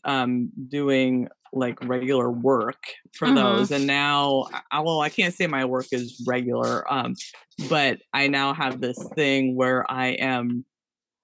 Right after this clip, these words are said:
Speaker 1: I am doing content writing for other people. And
Speaker 2: Okay.
Speaker 1: so, like, I, trying to fit in my own writing when I actually have, like,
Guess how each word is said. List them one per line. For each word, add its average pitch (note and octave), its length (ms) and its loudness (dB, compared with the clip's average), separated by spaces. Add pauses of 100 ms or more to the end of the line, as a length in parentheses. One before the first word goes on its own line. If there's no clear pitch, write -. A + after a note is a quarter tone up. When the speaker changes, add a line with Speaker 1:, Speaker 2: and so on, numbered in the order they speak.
(160)
Speaker 1:
I C#3 180 0
am C3 180 4
doing C3 260 2
content F#3+ 560 0
writing C3 420 0
for B2+ 200 -2
other A2+ 240 -2
people. B2 880 2
And - 260 2
Speaker 2:
Okay. - 160 0
Speaker 1:
so, B2+ 500 2 (180)
like, C3 280 -2 (140)
I, - 60 -10 (300)
trying D3 340 -2
to C3 80 2
fit C#3 260 0
in C3+ 520 0
my C3 260 0
own C#3 420 2
writing B2+ 800 0
when C3 240 0
I B2 140 -2
actually B2 380 -4
have, B2 300 -2
like, A2+ 260 -4